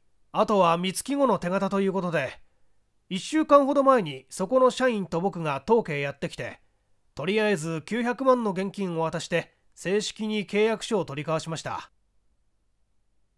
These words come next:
その時奥さんに、もう株をやってはいけませんとくれぐれも念を押して、また、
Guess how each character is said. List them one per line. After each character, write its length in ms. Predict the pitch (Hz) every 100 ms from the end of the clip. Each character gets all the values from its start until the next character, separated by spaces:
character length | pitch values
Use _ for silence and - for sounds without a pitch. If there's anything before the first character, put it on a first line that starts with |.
| _
そ 160 | - 160
の 100 | 190
時 300 | 185 170 156
奥 140 | 208
さ 120 | 175
ん 80 | 147
に、 200 | 120 107 _ _ _ _ _ _ -
も 300 | 160 151 113
う 40 | -
株 340 | 151 170 214
を 100 | 208
や 100 | 190
っ 120 | 190
て 120 | -
は 160 | 190 131
い 80 | 131
け 100 | 208
ま 120 | 214
せ 120 | 220
ん 60 | 196
と 240 | - 107
く 140 | - 202
れ 100 | 269
ぐ 100 | 294
れ 80 | 247
も 160 | 156
念 220 | 156 165
を 80 | 170
押 120 | 165
し 40 | -
て、 260 | 143 - - _ _ _ _ _ _ _
ま 140 | - 160
た、 240 | 170 -